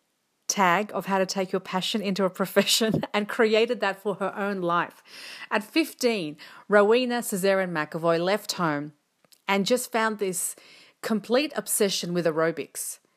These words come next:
and realized that that's what she wanted to do in her life,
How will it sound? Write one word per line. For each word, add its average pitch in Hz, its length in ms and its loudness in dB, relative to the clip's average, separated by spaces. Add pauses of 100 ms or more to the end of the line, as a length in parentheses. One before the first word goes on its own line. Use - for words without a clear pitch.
(500)
and 214 160 4
realized 254 440 4
that 220 140 -2
that's 220 220 4
what 226 120 0
she - 140 -4
wanted 202 240 0
to 190 40 -4
do 185 220 0
in 175 80 -4
her 165 120 0
life, 151 360 -2